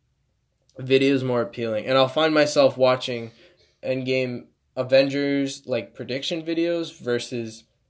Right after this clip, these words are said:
reading a comic, and I have a couple comics on my phone. It's just, it's just difficult.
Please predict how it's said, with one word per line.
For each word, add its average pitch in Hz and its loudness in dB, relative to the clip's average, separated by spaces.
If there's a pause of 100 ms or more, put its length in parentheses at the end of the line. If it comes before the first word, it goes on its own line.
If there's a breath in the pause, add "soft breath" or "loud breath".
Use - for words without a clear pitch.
(300)
reading 120 -2
a 110 -8
comic, 110 -12 (460 soft breath)
and 120 2 (340)
I - -16
have 151 -6
a 208 -6
couple 139 -6
comics 120 -8
on 107 -10
my 104 -12
phone. 101 -14
It's 104 -12
just, - -10
it's - -10
just - -10
difficult. - -20